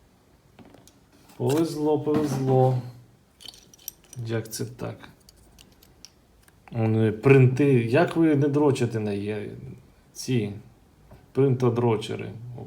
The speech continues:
І на ручках є принти, і на ніжках, і спинка, і все. Я не розумію.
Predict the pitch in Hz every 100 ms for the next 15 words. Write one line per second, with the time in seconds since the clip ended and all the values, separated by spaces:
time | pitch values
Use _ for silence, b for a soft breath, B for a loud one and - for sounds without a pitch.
0 | - B B B - 143 156 156 170 170
1 | - - 123 127 123 117 110 113 120 151
2 | 160 160 165 151 123 - 98 - 131 -
3 | - 175 170 143 - 104 104 131 123 117
4 | 113 113 110 - - - 151 123 110 -
5 | - - - - - - _ _ b b
6 | b b b - - - - - - -
7 | - - B B B B B - - 120
8 | 110 127 180 156 139 127 127 120 104 104